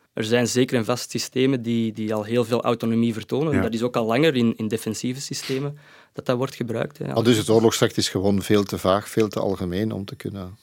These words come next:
Speaker 1: In dit geval wel. Er is nu, er is een artikel zesendertig in het eerste aanvullend protocol van de Genève-conventies dat zegt dat nieuwe middelen, nieuwe methodes van oorlogsvoering getoetst moeten worden, eh, dat die een reviewprocedure moeten doorlopen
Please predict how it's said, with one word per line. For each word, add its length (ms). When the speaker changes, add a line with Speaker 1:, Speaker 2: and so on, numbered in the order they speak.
Speaker 1:
In 140
dit 140
geval 280
wel. 220
Er 80
is 140
nu, 280
er 120
is 220
een 160
artikel 560
zesendertig 640
in 80
het 180
eerste 480
aanvullend 420
protocol 520
van 160
de 60
Genève-conventies 840
dat 140
zegt 360
dat 140
nieuwe 440
middelen, 560
nieuwe 180
methodes 480
van 200
oorlogsvoering 720
getoetst 500
moeten 240
worden, 420
eh, 120
dat 140
die 100
een 240
reviewprocedure 840
moeten 220
doorlopen 480